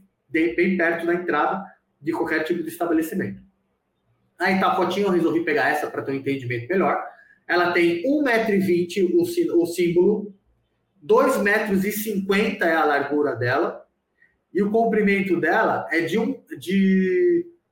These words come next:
Falhou agora, fugiu da minha mente agora, mas depois eu coloco pra vocês.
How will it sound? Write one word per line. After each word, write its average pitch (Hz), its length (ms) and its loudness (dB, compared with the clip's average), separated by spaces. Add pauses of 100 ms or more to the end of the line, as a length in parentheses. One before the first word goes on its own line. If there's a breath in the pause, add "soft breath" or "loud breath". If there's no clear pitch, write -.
Falhou 165 320 0
agora, 147 400 2
fugiu 147 320 -4
da 156 100 -2
minha 160 180 -4
mente 151 260 -4
agora, 127 280 -2
mas 131 180 -10
depois 151 280 -2
eu 170 100 -2
coloco 151 300 -2
pra 160 120 -2
vocês. 185 400 -2